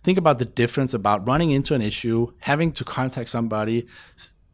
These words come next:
use, being on the phone, emailing back and forth until you figure out what the issue is, having to describe it, blah, blah, blah,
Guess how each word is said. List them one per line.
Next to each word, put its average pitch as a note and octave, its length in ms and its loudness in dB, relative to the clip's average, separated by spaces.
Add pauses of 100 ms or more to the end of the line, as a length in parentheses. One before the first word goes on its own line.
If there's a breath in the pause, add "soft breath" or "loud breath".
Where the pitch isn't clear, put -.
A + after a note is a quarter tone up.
(260)
use, D3 260 2
being E3+ 320 2
on D3+ 100 4
the C3 60 2
phone, B2+ 760 2
emailing C3+ 400 0
back A2 200 0
and B2 120 -6
forth A2+ 320 -2
until A#2+ 300 -2
you A#2+ 80 0
figure A2 220 -4
out G#2+ 120 0
what G#2+ 120 -4
the G#2 140 -8
issue G2+ 260 -4
is, D#3 320 4
having C#3 240 -4
to - 120 -14
describe C3+ 640 0
it, C#3 200 -4
blah, C3+ 180 0
blah, A2 200 -2
blah, C3 340 0